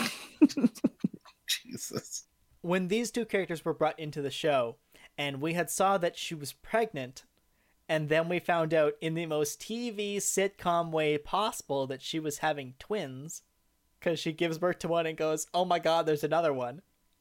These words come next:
Speaker 2: I thought we were just gonna get Billy. And that's fine. I know that there was twins,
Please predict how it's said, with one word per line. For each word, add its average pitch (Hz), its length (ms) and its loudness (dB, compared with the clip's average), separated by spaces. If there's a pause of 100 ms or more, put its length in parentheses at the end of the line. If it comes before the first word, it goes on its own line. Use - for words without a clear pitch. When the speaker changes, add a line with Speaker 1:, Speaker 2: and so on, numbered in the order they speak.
(120)
Speaker 2:
I 254 180 4
thought 214 420 2
we 180 120 0
were 175 120 -4
just 165 220 -6
gonna 160 160 -4
get 143 280 2 (480)
Billy. 240 360 -2 (1200)
And 190 160 -2
that's 311 260 -4
fine. 135 320 -2
I 175 140 2
know 196 320 4
that 226 160 4
there 160 120 4
was 143 200 0
twins, 139 600 -6